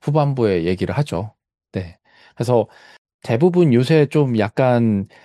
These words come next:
이 논의의 관점이, 저희 스-, 승주님, 저희 시작하기 전에 그 얘기 조금 했었는데,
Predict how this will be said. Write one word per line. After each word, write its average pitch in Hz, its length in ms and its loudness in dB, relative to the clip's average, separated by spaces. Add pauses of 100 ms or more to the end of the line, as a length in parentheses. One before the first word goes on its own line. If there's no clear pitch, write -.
(180)
이 113 120 0
논의의 131 640 2
관점이, 104 680 0 (260)
저희 104 200 -2
스-, - 160 -16
승주님, 135 440 -2
저희 95 180 -2
시작하기 143 420 -2
전에 98 200 -2
그 98 100 -6
얘기 98 140 -2
조금 143 280 -4
했었는데, 95 720 -2